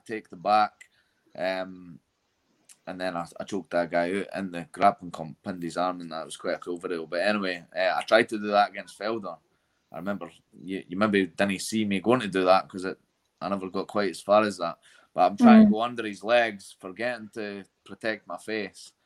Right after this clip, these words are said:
Speaker 1: for obviously shots, and he just came down, smashed me with, like, an elbow, and then another one, I think, two elbows,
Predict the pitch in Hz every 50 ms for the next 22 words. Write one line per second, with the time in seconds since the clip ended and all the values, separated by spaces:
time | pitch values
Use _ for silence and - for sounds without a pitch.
0 | _ _ _ _ _ _ _ - - 87 95 101 95 101 - - 82 78 - -
1 | 110 104 98 82 - - 76 78 82 78 - 90 - - - - 113 104 98 90
2 | 101 107 104 95 95 - - - - 95 104 110 - - - 98 92 90 90 92
3 | 90 87 90 90 - 85 87 92 98 95 92 92 90 87 85 85 - _ _ _
4 | _ _ _ _ _ _ _ - - 82 98 104 101 92 87 95 104 104 101 95
5 | 90 87 87 87 87 87 87 - - - 123 123 113 104 107 107 101 95 95 92
6 | 87 - - - -